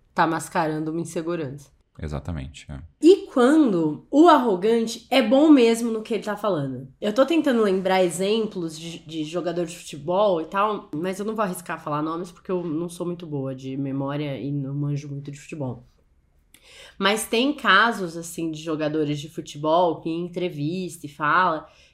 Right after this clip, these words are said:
Speaker 1: é, é, deixa muito claro, sabe? Que é, se não é ele, não te, não te... Sabe esses jogadores que falam até em terceira pessoa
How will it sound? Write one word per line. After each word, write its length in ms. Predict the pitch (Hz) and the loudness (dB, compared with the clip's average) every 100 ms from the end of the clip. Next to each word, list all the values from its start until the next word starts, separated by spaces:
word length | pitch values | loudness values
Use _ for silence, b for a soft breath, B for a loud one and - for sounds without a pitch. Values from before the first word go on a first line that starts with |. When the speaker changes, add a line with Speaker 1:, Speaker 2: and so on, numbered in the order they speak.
| - | -14
Speaker 1:
é, 260 | - 208 | -12 -10
é, 20 | |
deixa 340 | 190 196 208 240 | -2 0 0 0
muito 240 | 220 247 | 0 -2
claro, 440 | - 247 214 180 160 | 4 8 8 6 0
sabe? 400 | - 202 175 143 | 2 4 4 0
Que 120 | 180 | -2
é, 240 | 151 147 B B _ | -2 -2 B B _
se 160 | - | -6
não 140 | 190 214 | -2 2
é 140 | 202 | 4
ele, 680 | 190 226 226 226 214 202 185 | 6 6 4 2 2 2 2
não 220 | 185 185 | 2 0
te, 180 | 180 170 | -2 -8
não 360 | 185 190 185 180 | -4 -2 -2 -4
te... 300 | 180 175 - | -6 -6 -8
Sabe 240 | - 302 | -2 0
esses 200 | 233 185 | 0 -2
jogadores 360 | 170 175 175 175 | -2 -2 -2 -4
que 100 | - | -8
falam 300 | - 175 165 | -2 0 0
até 160 | 165 | -2
em 100 | 220 | -4
terceira 340 | 220 170 180 165 | -2 -4 -4 -6
pessoa 600 | 160 - 190 170 151 147 | -6 -4 0 0 -2 -6